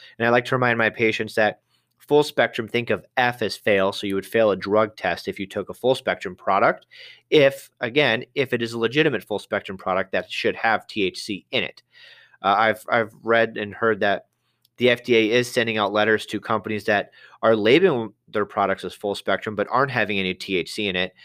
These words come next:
And the reverse is true. People that are labeling their product as broad spectrum but having T H C in it, they're both, they're both lying about the product. Um,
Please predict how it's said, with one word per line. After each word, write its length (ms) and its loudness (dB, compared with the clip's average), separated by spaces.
And 220 2
the 80 2
reverse 380 4
is 80 -2
true. 200 -6
People 340 -2
that 120 4
are 240 2
labeling 360 4
their 100 0
product 300 0
as 80 -6
broad 300 2
spectrum 360 -4
but 120 -4
having 360 -2
T 200 -6
H 160 -2
C 100 -8
in 100 -8
it, 140 -10
they're 160 2
both, 460 4
they're 160 0
both 340 2
lying 460 0
about 260 -4
the 60 -10
product. 500 -10
Um, 380 -10